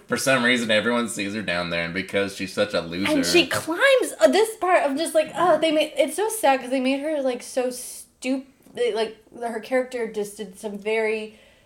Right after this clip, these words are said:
Speaker 2: very stupid things.
Speaker 1: Yeah,
Speaker 2: Like, she
Speaker 1: and
Speaker 2: climbed,
Speaker 1: some
Speaker 2: I mean, yes, climbing on the ledge is one thing, but then your next step is to climb out on, like, an unattached, uh,
Speaker 1: Little air
Speaker 2: air
Speaker 1: vent, right?
Speaker 2: conditioner
Speaker 1: Yeah.
Speaker 2: vent that's on a windowsill.
Speaker 1: <laughs> Yeah,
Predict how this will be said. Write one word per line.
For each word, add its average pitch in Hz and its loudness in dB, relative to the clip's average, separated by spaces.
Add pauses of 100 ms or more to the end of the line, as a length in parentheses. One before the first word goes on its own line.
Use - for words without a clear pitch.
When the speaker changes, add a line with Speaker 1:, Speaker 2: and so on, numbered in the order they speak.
(180)
Speaker 2:
very 202 -2 (260)
stupid - -14
things. - -14
Speaker 1:
Yeah, 208 2
Speaker 2:
Like, 151 6
she - 4
Speaker 1:
and 220 -2
Speaker 2:
climbed, 311 2
Speaker 1:
some 190 -8
Speaker 2:
I 320 4
mean, 320 2
yes, 262 6
climbing 427 2
on 294 6
the 262 2
ledge 240 2
is 240 -6
one 226 -2
thing, 240 0
but 240 -4
then 247 2 (220)
your 247 0
next 254 0
step 262 4
is 233 -4
to 233 -12
climb 240 -8
out 233 -4
on, 214 -2
like, 208 0
an 196 2
unattached, 220 -4 (600)
uh, 196 2
Speaker 1:
Little - -6
air - 0
Speaker 2:
air 240 2
Speaker 1:
vent, 302 6
right? - 0
Speaker 2:
conditioner 208 0 (120)
Speaker 1:
Yeah. 190 -2
Speaker 2:
vent 196 -2
that's 208 0
on 208 -2
a 190 -2
windowsill. 180 -4
Speaker 1:
<laughs> - -
Yeah, 127 2